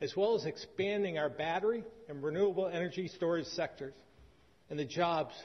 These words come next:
they can create. And I'll propose giving small co-ops and municipal utilities more flexibility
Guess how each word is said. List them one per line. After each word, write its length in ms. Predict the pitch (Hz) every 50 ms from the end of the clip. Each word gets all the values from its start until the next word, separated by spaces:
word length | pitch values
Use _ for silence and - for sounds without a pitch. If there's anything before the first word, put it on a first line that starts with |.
| - - - - _ -
they 80 | - 131
can 180 | - 156 143
create. 400 | - - 160 151 156 139 135 - - - - - - - - - - - - _ - - - _ _ _ _ _ _ _ _ _ _ - -
And 100 | 156 175
I'll 100 | 185 175
propose 520 | 190 214 220 - 233 214 208 214 208 208 -
giving 220 | 196 180 190 180
small 320 | - - - 180 180 175 175 - -
co-ops 560 | 220 247 233 185 156 175 - - - - - - - - - - -
and 160 | 165 156 147
municipal 460 | 151 165 185 190 180 - - 180 175 151
utilities 580 | 147 135 - 202 240 233 180 151 151 170 - - - - - - - - - - - - - - - -
more 240 | 131 143 165 175 170 - -
flexibility 760 | 180 165 - - - 160 139 123 170 175 165 147 131 131